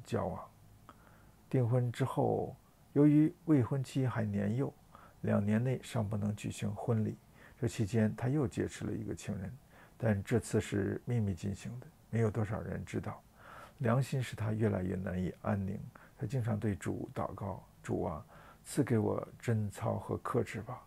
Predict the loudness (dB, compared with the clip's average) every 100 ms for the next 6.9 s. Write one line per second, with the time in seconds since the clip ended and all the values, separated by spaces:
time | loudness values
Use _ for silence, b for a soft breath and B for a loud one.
0 | -20 B B -4 -4 0 0 0 -2 -2
1 | -2 -2 -6 -4 -4 -4 -8 -8 -16 -20
2 | -20 B B B B B 2 4 4 2
3 | -2 0 0 0 2 4 4 2 -2 -6
4 | -4 -4 -4 -6 -6 -4 -2 0 2 0
5 | 0 0 0 -2 -4 -4 -4 -2 -2 -2
6 | -2 -2 0 -4 -6 -6 -8 -6